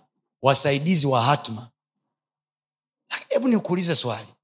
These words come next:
Msaidizi wa hatma wa Yusufu alikuwa ni nani? Destiny helper wa Yusufu ni nani? Potifa. Na Potifa alimnunua tu kama mfanya biashara.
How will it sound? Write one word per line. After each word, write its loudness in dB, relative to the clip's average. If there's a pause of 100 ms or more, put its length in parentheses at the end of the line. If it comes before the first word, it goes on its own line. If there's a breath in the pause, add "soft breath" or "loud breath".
(480)
Msaidizi 2
wa 6
hatma 0
wa 2
Yusufu -2
alikuwa -6
ni -10
nani? -16 (840)
Destiny -2
helper -2
wa -8
Yusufu -8
ni -12
nani? -10 (1300)
Potifa. 0 (1300)
Na 2
Potifa 4
alimnunua 4
tu -2
kama 4
mfanya -6
biashara. -4